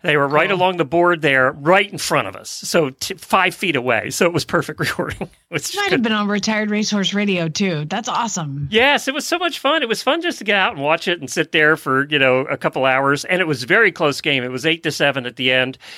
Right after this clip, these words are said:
Speaker 1: The last winning score was, uh, scored in the last minute. So it was a fun game. Boy, those horses work hard. And that field, you know, I've watched polo a bunch, but you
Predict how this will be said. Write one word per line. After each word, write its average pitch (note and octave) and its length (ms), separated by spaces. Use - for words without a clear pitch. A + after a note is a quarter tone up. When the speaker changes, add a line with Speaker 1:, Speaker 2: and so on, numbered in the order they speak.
Speaker 1:
The C#3+ 120
last D#3 460
winning E3 260
score D3+ 480
was, C3 320
uh, B2 320
scored D#3 400
in C#3 100
the B2 80
last C3+ 320
minute. C3 440
So - 180
it - 60
was G3 120
a G3+ 60
fun A#3 240
game. G3+ 240
Boy, F3 180
those G#2+ 240
horses C#3+ 380
work A#2 180
hard. A2 320
And D#3+ 160
that C4+ 160
field, E3+ 460
you - 100
know, F#3 120
I've F#3+ 160
watched E4+ 360
polo D3+ 360
a A2+ 60
bunch, C#3+ 420
but D3 240
you F#3 240